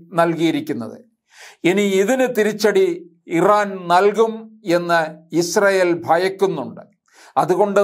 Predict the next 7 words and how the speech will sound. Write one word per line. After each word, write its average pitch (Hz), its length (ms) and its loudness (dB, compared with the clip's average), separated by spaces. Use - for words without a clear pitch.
തന്നെ 202 260 2
നെതന്യാഹുവും 196 840 2
ഇസ്രയേൽ 208 420 2
പ്രതിരോധ 190 500 2
മന്ത്രിയും 175 480 0
അവിടെ 180 240 2
സൈനിക 208 560 0